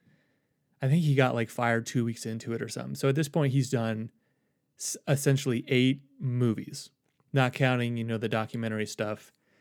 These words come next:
We have, um, The Terminator, which was, like, the O G. Aliens, T two,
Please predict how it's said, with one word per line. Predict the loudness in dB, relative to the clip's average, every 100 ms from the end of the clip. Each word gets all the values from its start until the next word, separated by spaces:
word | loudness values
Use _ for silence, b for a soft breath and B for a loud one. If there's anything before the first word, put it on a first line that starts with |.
| _ _ _ _ _ _ _ _ _ _
We | 0
have, | 2 2 0 -4 -10 -8
um, | -6 -4 -6 -10 -16 _ _ _ _ _ _ _ _ _ _ _ _ _ _ _ -2
The | 0
Terminator, | 2 2 2 2 2
which | 0 -4
was, | -4
like, | -2 -2
the | -2 -2
O | -2
G. | -4 -6 -8 -14 _ _ _ _ _ _ _ _ _ _ _ _ -14 _
Aliens, | 2 4 6 6 4 2 -2
T | -4 -2
two, | 0 0 0 -2